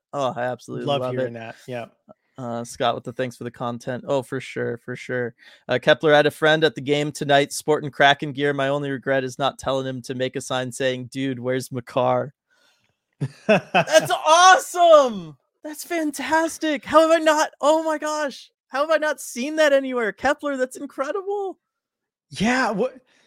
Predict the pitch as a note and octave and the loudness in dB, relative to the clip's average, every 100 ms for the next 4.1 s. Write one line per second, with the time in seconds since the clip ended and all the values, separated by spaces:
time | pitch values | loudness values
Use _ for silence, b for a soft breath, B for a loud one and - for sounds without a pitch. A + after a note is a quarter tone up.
0 | _ G#3 B3 A#3 A3+ B3 A3+ A#3 G3+ G#3 | _ -10 -8 0 0 0 -4 -10 -10 -12
1 | B3 B3 - A#3+ A#3+ A#3+ G#3 G#3 A3+ A#3 | -8 -10 -10 -10 -8 -10 -14 -14 -14 -12
2 | A3+ G3+ _ - D3 C#3 D3+ - C#3+ - | -12 -14 _ -14 -12 -12 -16 -14 -14 -4
3 | D3 C#3+ - C3 - - C3+ B2+ C3 B2 | -2 -2 -2 -4 -4 -10 -8 -6 -8 -10
4 | - | -16